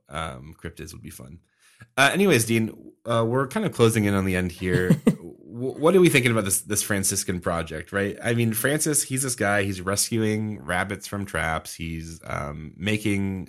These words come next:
Speaker 1: sort of a, a, a peace, a peaceful situation, a pact with, uh, this wolf in this town. Um, what do we think about this book, though, as, uh, a, a,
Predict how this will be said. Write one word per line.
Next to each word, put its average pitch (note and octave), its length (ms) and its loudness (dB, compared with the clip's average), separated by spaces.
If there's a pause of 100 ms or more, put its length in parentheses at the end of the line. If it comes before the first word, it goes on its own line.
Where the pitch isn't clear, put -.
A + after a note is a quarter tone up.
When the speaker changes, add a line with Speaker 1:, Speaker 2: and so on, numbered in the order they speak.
Speaker 1:
sort F2+ 200 -6
of E2+ 120 -4
a, D#2+ 340 -4
a, D#2+ 480 -6
a D#2+ 60 -8
peace, - 520 -2
a - 60 -12
peaceful G#2 280 -6
situation, F#2 580 -4
a E2 80 -6
pact - 440 -6
with, F#2 220 -10
uh, E2+ 280 -4
this E2+ 200 -10
wolf F#2 340 -8
in F2 120 -12
this - 120 -10
town. F2 540 -4 (720)
Um, F2+ 600 -2
what G2 220 -2
do B2+ 60 2
we B2 100 2
think G#2 260 0
about F2 440 0
this E2+ 160 -6
book, - 320 -6
though, E2 200 -4
as, E2 300 -6
uh, E2 480 -4 (200)
a, A1+ 40 -16
a, B1 200 -14